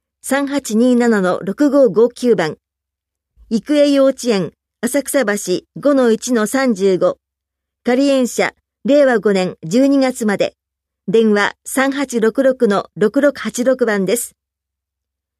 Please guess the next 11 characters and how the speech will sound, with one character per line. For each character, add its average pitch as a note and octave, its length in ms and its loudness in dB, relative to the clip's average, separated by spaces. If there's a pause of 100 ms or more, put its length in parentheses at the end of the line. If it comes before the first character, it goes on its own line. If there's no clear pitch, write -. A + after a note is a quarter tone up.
(300)
次 A#3+ 300 2
は、 F#3+ 160 0 (140)
私 - 180 -4
立 C#4+ 220 -2
幼 C#4 80 4
稚 C#4 200 0
園 C4 160 0
一 A#3 240 -4
覧 G3+ 200 0
で A#3+ 100 0
す。 - 220 -12